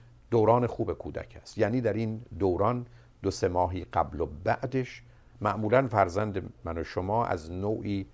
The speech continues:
توازن و تعادل و گونه‌ای ارتباط خوب مبتنی بر همکاری و یاری برخورداره، در حالی که سه و نیم،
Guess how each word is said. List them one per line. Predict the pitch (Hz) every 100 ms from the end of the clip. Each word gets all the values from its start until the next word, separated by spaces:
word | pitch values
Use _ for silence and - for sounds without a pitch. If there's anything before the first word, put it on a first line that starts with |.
| -
توازن | - 92 92 87 80 117
و | 147 139
تعادل | - 95 85 82 85 80 - - -
و | 95
گونه‌ای | 87 92 95 107 87
ارتباط | 80 90 82 92 -
خوب | - - 98 98 -
مبتنی | 92 - - 82 95
بر | 87 80 78
همکاری | - - 87 80 76 90 80 78 95 90 - - - 90
و | 85
یاری | 80 87 78 80 98
برخورداره، | 87 82 - 87 76 85 - - - - - - - -
در | 82
حالی | 85 107 117
که | 113
سه | 117 - 98
و | 87
نیم، | 90 113 117 117